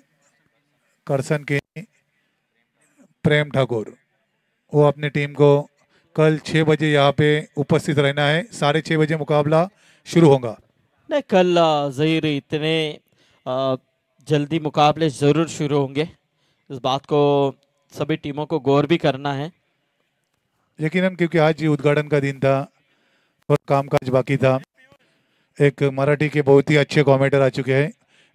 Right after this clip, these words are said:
Speaker 1: जहेश भोसले, काफ़ी अच्छा आवाज़ उनका, एक कड़क आवाज़, ज़बरदस्त आवाज़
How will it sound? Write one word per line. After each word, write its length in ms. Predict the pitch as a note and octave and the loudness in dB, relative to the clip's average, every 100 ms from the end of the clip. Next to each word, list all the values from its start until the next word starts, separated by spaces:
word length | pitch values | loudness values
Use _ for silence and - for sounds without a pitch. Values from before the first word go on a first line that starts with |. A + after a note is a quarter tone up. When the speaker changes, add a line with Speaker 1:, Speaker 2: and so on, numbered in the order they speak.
| _ | _
Speaker 1:
जहेश 420 | A#2+ C3 C#3+ - D3 | -2 2 2 0 -8
भोसले, 400 | A2+ A#2+ - D3+ G#3+ - _ _ _ _ | -6 -4 0 0 0 -6 _ _ _ _
काफ़ी 500 | - C#3 C3 C#3+ C#3 - | 0 2 2 0 -2 -6
अच्छा 280 | C3 - C#3 | -8 -4 -2
आवाज़ 300 | B2 C#3 D3 | 2 2 0
उनका, 260 | C#3+ D3+ D#3+ | 0 0 0
एक 100 | E3 - | -2 -2
कड़क 220 | - G3+ F3 | 2 4 4
आवाज़, 380 | D3 B2 A2+ - - B2 | 4 2 -4 -14 -14 -2
ज़बरदस्त 480 | D#3+ G#3 G3 F3 | 2 4 2 2
आवाज़ 340 | D#3+ D3 E3+ | 2 2 2